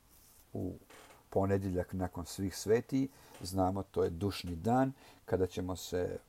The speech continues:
moliti i za naše drage pokojne. Sjetit ćemo se svih naših pokojnih župljana i svih pokojnika iz naših obitelji. Dakle, u našoj crkvi svete mise u ponedjeljak na dušni dan su u osam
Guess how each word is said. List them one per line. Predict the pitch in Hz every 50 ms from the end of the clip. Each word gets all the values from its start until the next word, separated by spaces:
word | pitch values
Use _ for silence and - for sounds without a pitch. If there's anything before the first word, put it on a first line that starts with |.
| _ _ _
moliti | - 98 95 98 101 98 98 101 101 98 - - 95 98 - -
i | 101 92
za | 82 87
naše | 87 90 87 - - 87
drage | 82 78 90 85 87 85 82 80 - _
pokojne. | - 101 104 101 - - 135 139 143 139 139 143 - - - _ _ - - - - - - - - - - - - - - -
Sjetit | - - - - 101 92 - -
ćemo | - 92 85 82 85
se | - - 76
svih | - - - 95 90 92 -
naših | 92 87 - - - 90 - - - - - - _ _
pokojnih | - 92 87 - - 95 92 87 85 85 82 - - _ -
župljana | - 90 82 85 92 101 101 - - 113 113 110 110 110 101 87
i | 101 98
svih | - - - 90 92 90 - - - - - - - - - - - -
pokojnika | - 92 90 - - 95 90 90 90 - - 87
iz | 90 87 -
naših | 87 90 90 - - 87 85 - - -
obitelji. | 98 98 90 87 98 101 101 - - 131 131 131 139 135 - - - - - - - -
Dakle, | - - 95 - 101
u | 98 95
našoj | 92 92 92 - - 92 87
crkvi | - - - 95 - - - 92 92 87 -
svete | - - - - 90 92 92 - - 87
mise | 87 92 98 92 - - - - - -
u | 107 98
ponedjeljak | - - - 90 90 87 90 90 85 85 85 87 - -
na | 92 90
dušni | 85 92 87 - - 85
dan | 82 85 95 92 90 87
su | - - 92 -
u | - 104 101 101
osam | 101 101 - - - 71